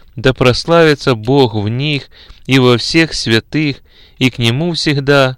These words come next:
стремятся духом. Будь же благодарен за малое, и станешь достоин получить большее.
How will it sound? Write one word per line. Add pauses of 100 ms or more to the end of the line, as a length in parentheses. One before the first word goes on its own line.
(140)
стремятся
духом. (1500)
Будь
же
благодарен
за
малое, (460)
и
станешь
достоин
получить
большее.